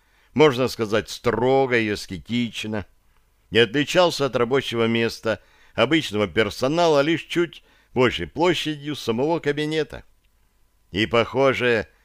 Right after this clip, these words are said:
на роскошь кабинета их руководителя обратила внимание не только она, но и еще один из присутствующих. Тот самый незнакомый ей пожилой террианец,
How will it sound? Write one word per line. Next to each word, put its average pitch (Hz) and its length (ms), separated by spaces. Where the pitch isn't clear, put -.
на 98 180
роскошь 110 500
кабинета 107 600
их 107 200
руководителя 92 880
обратила 135 500
внимание 147 640
не 131 140
только 123 480
она, 113 400
но 131 100
и 202 160
еще 175 300
один 151 320
из 147 100
присутствующих. 143 1120
Тот 208 200
самый 160 340
незнакомый 117 680
ей 123 220
пожилой 107 440
террианец, 107 1040